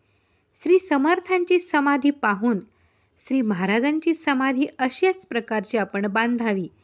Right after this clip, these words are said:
ही कल्पना एकाच वेळी सगळ्यांच्या मनात आली. परत आल्यावर आप्पासाहेबांनी श्री ब्रह्मानंदांना त्याबद्दल विचारले.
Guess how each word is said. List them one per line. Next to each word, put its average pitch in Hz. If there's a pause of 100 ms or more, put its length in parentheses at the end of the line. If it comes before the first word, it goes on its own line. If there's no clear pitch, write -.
(340)
ही 262
कल्पना 202 (100)
एकाच 247
वेळी 196 (480)
सगळ्यांच्या 269
मनात 190
आली. 151 (840)
परत 370
आल्यावर 226 (100)
आप्पासाहेबांनी 208 (100)
श्री 220
ब्रह्मानंदांना 247
त्याबद्दल 185
विचारले. 151